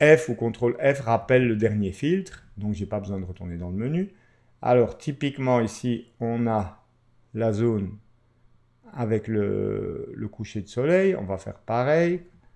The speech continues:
commande F, OK. Alors ici on a toute cette grande zone, alors j'essaye de pas inclure, voilà, on a toute cette zone ici, grosso modo,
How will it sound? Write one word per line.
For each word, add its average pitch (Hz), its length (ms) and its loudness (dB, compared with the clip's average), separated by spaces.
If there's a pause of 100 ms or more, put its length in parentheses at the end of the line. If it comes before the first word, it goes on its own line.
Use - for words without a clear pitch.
(220)
commande 104 380 0 (120)
F, 175 460 0 (1500)
OK. 92 200 -8 (480)
Alors 113 420 6
ici 113 180 -6
on 127 120 2
a 113 60 0
toute 226 360 -10
cette 139 240 -4
grande 117 400 2
zone, 107 540 0 (1500)
alors 95 320 -8
j'essaye 95 320 -8
de 95 100 -6
pas 104 180 -6
inclure, 101 500 -6 (1800)
voilà, 101 1040 2
on 127 120 2
a 117 80 2
toute - 180 -10
cette 120 280 -2
zone 113 360 0
ici, 180 680 -2
grosso 123 320 -6
modo, 139 560 0